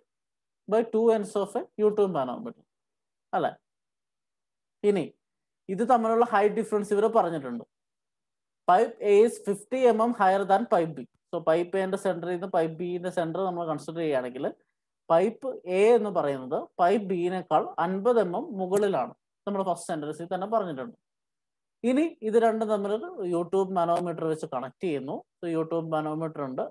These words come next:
അതിന്റെ ലെഫ്റ്റ് എൻഡ് നമ്മൾ എന്തിനോട് കണക്ട് ചെയ്യുന്നു? എയിൽ കണക്ട് ചെയ്യുന്നു. റൈറ്റ് എൻഡ് ബിയിൽ കണക്ട് ചെയ്യുന്നു. ഓക്കെ. So YouTube മാനോമീറ്ററിലെ ലെഫ്റ്റ്, ഓ സോറി, YouTube മാനോമീറ്ററിന്റെ ലെഫ്റ്റ് എൻഡ് എയിലോട്ടും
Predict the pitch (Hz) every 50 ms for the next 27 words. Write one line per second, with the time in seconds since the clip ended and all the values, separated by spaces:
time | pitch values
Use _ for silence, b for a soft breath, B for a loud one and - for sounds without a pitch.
0 | - 147 151 156 151 156 170 202 - _ _ _ _ _ _ _ _ _ _ _
1 | 151 156 160 160 - _ - 190 180 175 175 170 170 170 165 165 156 156 156 156
2 | 156 160 151 151 151 160 - 156 143 143 147 147 _ _ - 147 147 147 156 165
3 | 156 160 151 135 - _ 156 147 147 175 226 - _ _ _ _ _ _ _ -
4 | 151 151 151 165 180 180 175 160 139 - - 311 - _ _ _ _ 160 151 180
5 | 196 202 190 175 202 240 - 226 202 202 _ - 160 127 - _ _ _ _ 196
6 | 185 143 120 _ _ _ _ _ _ _ 156 151 139 143 147 143 143 160 151 147
7 | 151 147 147 147 151 151 151 147 139 156 151 190 269 392 _ _ _ _ _ _
8 | _ _ _ 143 147 - 151 151 - _ _ 220 302 - _ _ _ _ _ _
9 | _ _ _ _ _ _ _ _ _ _ _ _ _ - 156 - 156 139 123 -
10 | - 139 147 147 170 165 160 160 156 156 156 160 160 156 160 170 175 160 143 139
11 | 147 _ 170 165 165 165 156 151 151 151 160 156 156 208